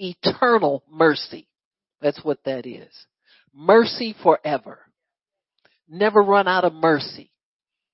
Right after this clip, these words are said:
You can't go there and not have mercy applied to your life.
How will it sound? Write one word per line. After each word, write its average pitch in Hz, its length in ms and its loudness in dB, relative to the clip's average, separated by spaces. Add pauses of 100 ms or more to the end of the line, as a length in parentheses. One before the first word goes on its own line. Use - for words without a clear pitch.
(200)
You 165 140 -6
can't 208 460 -6
go 208 280 4
there 151 440 0 (100)
and 147 220 -4
not 160 340 -4
have 143 320 -10
mercy 151 520 -6
applied 131 460 -10
to 151 100 -18
your 143 160 -8
life. - 320 -18